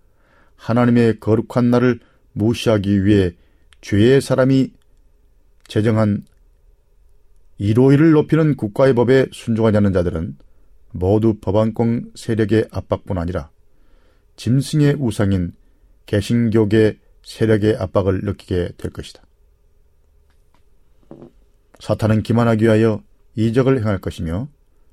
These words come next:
자기의 권세를 마치 최상의 권세처럼 내세울 것이다.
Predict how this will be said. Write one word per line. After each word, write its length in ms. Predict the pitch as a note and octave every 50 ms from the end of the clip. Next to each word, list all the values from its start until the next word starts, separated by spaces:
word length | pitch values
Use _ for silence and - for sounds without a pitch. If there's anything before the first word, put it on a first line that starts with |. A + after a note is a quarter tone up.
| _ _ _ _ -
자기의 420 | - F#2+ F#2+ F#2 G2+ G#2 G2 F2
권세를 440 | - - F#2+ F2+ F2 - G#2 F2+ F2
마치 320 | F2 E2 D#2+ - F#2+ - -
최상의 480 | - - - A#2+ A2+ - C#3+ D3 C3+
권세처럼 540 | A2+ A#2 A2+ A2 - - A#2 A#2+ A#2+ A#2 - _ _ - _ _
내세울 360 | - G#2+ G#2 G2 - A2 G#2
것이다. 340 | F#2+ - - - - - -